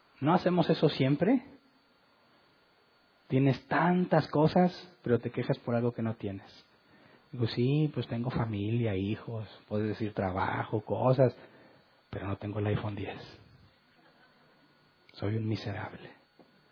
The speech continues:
¿Por qué no puedo tenerlo? ¿Por qué lo, veo niños que lo tienen? ¿Por qué yo no? ¿Por qué Dios me hace esta injusticia?". Y te enfocas tan... Ahora, a mí no me gustan los iPhones, ¿eh? Es un ejemplo.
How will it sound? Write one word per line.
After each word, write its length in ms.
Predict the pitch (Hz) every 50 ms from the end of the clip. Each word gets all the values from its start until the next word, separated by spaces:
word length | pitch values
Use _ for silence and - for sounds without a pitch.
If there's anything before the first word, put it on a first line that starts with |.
| _ _ _
¿Por 160 | 117 107 -
qué 100 | - 135
no 160 | 120 123 120
puedo 180 | - - 117 107
tenerlo? 500 | - - 101 101 98 98 - - - - - - _ _ _ _ _ _ _ _ _ _ _ _ _
¿Por 160 | 117 110 -
qué 80 | - 135
lo, 100 | 127 - -
veo 260 | 120 123 123 131 139
niños 400 | 143 139 139 151 156 147 - -
que 80 | - 123
lo 140 | 110 107
tienen? 400 | - - 113 107 104 107 104 107
¿Por 100 | - 135
qué 120 | - - 151
yo 120 | 151 143
no? 220 | 127 107 98 - - - _ _ - - - - - - - - - - - - - - - - - - - - - - - - - - - _ _ _ _ _
¿Por 160 | - 135 127
qué 140 | - 156 156
Dios 260 | 160 170 170 165 -
me 120 | 165 165 151
hace 180 | 143 - 165
esta 160 | 151 - - 147
injusticia?". 580 | 131 - - 123 - - - 120 113 - 107
Y 60 | 101
te 100 | - -
enfocas 340 | 110 107 - - - 160 -
tan... 160 | - 160 151 - - - -
Ahora, 140 | 123 117
a 20 | 113
mí 120 | 131 160
no 80 | 170 160
me 100 | 139 131
gustan 240 | 147 - - 139 131
los 120 | 123 -
iPhones, 280 | 147 156 - - 110 101
¿eh? 100 | 107 123
Es 80 | 135 135
un 100 | 131 131
ejemplo. 460 | 120 113 123 135 156 - 107 95 90